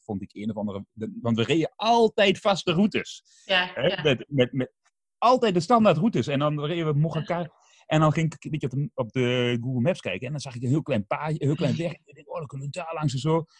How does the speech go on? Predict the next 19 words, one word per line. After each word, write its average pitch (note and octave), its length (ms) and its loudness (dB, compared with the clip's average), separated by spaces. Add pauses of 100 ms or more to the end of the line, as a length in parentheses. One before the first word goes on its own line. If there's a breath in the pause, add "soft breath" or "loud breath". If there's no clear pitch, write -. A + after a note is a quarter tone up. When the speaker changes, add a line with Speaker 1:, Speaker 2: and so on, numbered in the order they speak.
(260 soft breath)
Speaker 1:
En D3 160 2
dan D#3 140 4
op E3+ 60 2
een - 60 -2
gegeven G3 180 2
moment, F3+ 120 0
dan C#3+ 100 2 (100)
riep D3+ 80 0
ik, E3 160 0
eh, D#3+ 520 4
dan D#3 140 2
riep D#3+ 120 2
ik D3 60 -6
wel E3 100 0
eens, D#3 220 -2 (160)
"Jongens, A#3+ 360 -2
we A3+ 80 -8
gaan A#3+ 180 -8
hier B3 180 -10